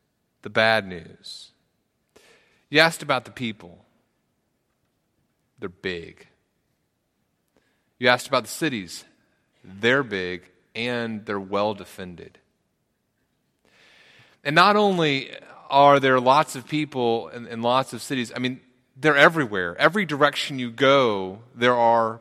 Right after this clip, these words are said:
people. You wanna go to the mountains? There's people. You wanna go to the,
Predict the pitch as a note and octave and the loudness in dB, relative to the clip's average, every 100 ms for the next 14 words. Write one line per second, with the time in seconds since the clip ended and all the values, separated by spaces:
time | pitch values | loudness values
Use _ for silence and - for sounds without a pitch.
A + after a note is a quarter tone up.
0 | - D3 C3+ A2 F#2+ F#2 A2+ D3 C3+ C#3 | -12 -8 -8 -8 -12 -10 -4 -2 4 4
1 | C#3+ C#3+ C#3 C3 C#3 E3 F3+ E3 - C3+ | 4 -2 -6 4 4 4 -4 -12 -10 -10
2 | - D#3 C#3+ A2 G#2+ A#2+ A#2+ C3 B2 A#2+ | -8 -6 -6 -6 -4 -4 0 -2 0 -2